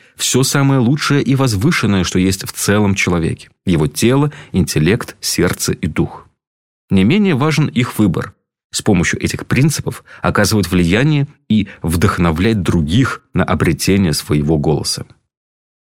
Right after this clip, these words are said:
Подобное двухступенчатое решение "обретите свой голос и вдохновите на это других" — это дорожная карта, позволяющая человеку на любом уровне организации максимально реализовать свой потенциал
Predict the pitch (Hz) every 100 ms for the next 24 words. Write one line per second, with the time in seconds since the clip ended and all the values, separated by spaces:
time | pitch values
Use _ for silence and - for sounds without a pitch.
0 | _ _ _ _ _ _ _ _ - 113
1 | 151 139 151 135 - - 104 139 - 143
2 | 147 113 - - 85 80 82 185 185 82
3 | - _ _ _ - 82 107 101 92 73
4 | 90 80 98 117 80 - _ 98 - 85
5 | 98 - 95 110 - 78 76 76 90 87
6 | 170 - - _ _ _ _ _ 185 185
7 | 143 117 139 131 127 - 85 - - -
8 | 85 90 95 90 - 92 - 101 131 120
9 | 95 - - 113 151 165 151 147 92 82
10 | 104 95 82 76 76 95 - 82 82 -
11 | 151 - 151 151 _ 240 233 - 110 147
12 | 135 127 - - 117 113 113 101 110 87
13 | 73 - 76 80 78 73 104 139